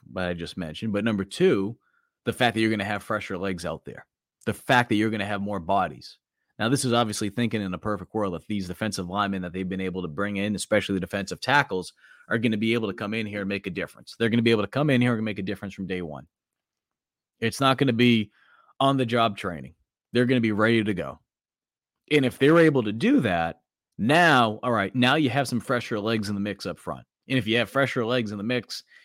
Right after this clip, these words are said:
you're gonna be able to hopefully get more production up front where you're not gonna have to drop back. And Jay Diz talks about the three three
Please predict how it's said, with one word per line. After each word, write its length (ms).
you're 180
gonna 140
be 180
able 120
to 60
hopefully 320
get 160
more 140
production 480
up 160
front 340
where 140
you're 140
not 320
gonna 180
have 300
to 180
drop 260
back. 320
And 120
Jay 180
Diz 300
talks 300
about 200
the 60
three 240
three 340